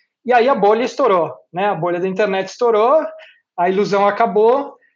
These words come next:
de um dia pro outro a gente foi obrigado a fechar a empresa no Brasil, a empresa já tava indo super bem, a gente já tinha vendido a tecnologia de gestão de publicidade pros principais veículos no Brasil, e no final,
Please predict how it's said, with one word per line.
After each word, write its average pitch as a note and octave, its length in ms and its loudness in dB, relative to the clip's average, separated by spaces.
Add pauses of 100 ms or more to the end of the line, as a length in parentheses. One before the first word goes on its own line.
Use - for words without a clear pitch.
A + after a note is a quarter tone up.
(180)
de D3+ 300 -10
um F#3+ 260 -2
dia F#3 300 0
pro F#3+ 240 2
outro F#3+ 400 2
a F3 40 2
gente - 540 -6
foi F#3+ 240 2
obrigado F#3 480 2
a F3 60 0
fechar G3 400 -2
a F#3 60 0
empresa F3 380 -4
no F3 120 -6
Brasil, G3+ 640 -2 (360)
a E3+ 80 -6
empresa E3+ 300 -4
já F3 80 -2
tava F3 340 -2
indo F3 220 -4
super G#3+ 420 -2
bem, G3 220 0
a F3 60 -2
gente E3 160 -6
já E3+ 80 -4
tinha F#3 180 -4
vendido E3 380 -2
a - 20 -4
tecnologia F3 560 -2
de D3+ 120 -6
gestão F3 260 -4
de D#3+ 100 -4
publicidade E3 640 -4
pros - 160 -12
principais E3+ 540 -4
veículos F3 420 -2
no E3+ 120 -4
Brasil, G#3+ 460 0 (380)
e F#3+ 80 -2
no F#3 120 0
final, G#3 580 0